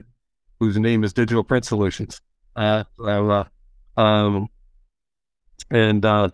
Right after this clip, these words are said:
I mean, our primary areas, and we're expanding dramatically, but I said we're from east of the Mississippi in, in a good part of the United States. Um, America's Print Show is, uh, it,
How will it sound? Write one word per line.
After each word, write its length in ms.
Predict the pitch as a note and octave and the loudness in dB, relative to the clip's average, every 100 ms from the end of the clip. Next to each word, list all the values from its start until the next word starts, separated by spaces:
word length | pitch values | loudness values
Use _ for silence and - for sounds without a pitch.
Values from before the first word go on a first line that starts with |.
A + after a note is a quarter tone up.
| - - | -6 -4
I 80 | |
mean, 140 | A2 G#2 | 0 2
our 120 | G2+ | 0
primary 680 | - - C3 B2+ A#2 A2+ A2+ | -2 -2 0 2 2 2 2
areas, 300 | A2+ A2 A2+ | 2 0 -2
and 100 | G#2 | -2
we're 180 | A#2 G#2+ - | -2 -2 -8
expanding 600 | - - D3 B2 G2+ F#2+ _ _ _ | -8 -2 0 2 -2 -6 _ _ _
dramatically, 540 | G#2 G2+ A2 G#2 G2 F#2 | -4 0 2 0 -2 -2
but 220 | F#2+ F#2+ | 2 2
I 80 | G2 | 0
said 220 | - F#2+ | -2 -4
we're 220 | F#2+ G#2+ - | 0 -2 -2
from 300 | - G#2+ G2 - _ _ _ _ | 0 0 0 -6 _ _ _ _
east 220 | C#3 C3 D3 | -2 0 2
of 100 | A#2+ | 2
the 60 | |
Mississippi 840 | A#2 A#2 - G2 A#2 G2 A2+ G#2 - | 4 2 -2 0 0 2 0 0 -4
in, 360 | A#2 G#2+ G#2+ G#2+ | -4 -2 -2 -2
in 140 | G#2+ G2+ | -2 -2
a 60 | |
good 240 | F2+ A2 - | 0 -2 0
part 220 | A2 G2+ | 2 2
of 60 | |
the 60 | F#2+ | 2
United 340 | G2 F#2+ F#2+ | 0 0 -2
States. 480 | - - G2 - - _ _ _ _ - - | -6 -6 -6 -8 -14 _ _ _ _ -12 0
Um, 480 | G#2 G2+ G2+ G2 - _ _ _ _ _ - | 2 2 0 -4 -12 _ _ _ _ _ -4
America's 460 | G#2+ B2+ C3+ - | 0 2 0 -4
Print 240 | - C#3+ C3 | -4 -4 -2
Show 340 | - C3+ B2+ | 0 2 2
is, 320 | A#2 F2+ - _ - | 0 -2 -14 _ 0
uh, 420 | G#2 G2+ G2 G2 - | 4 4 2 0 -2
it, 200 | G#2 | -4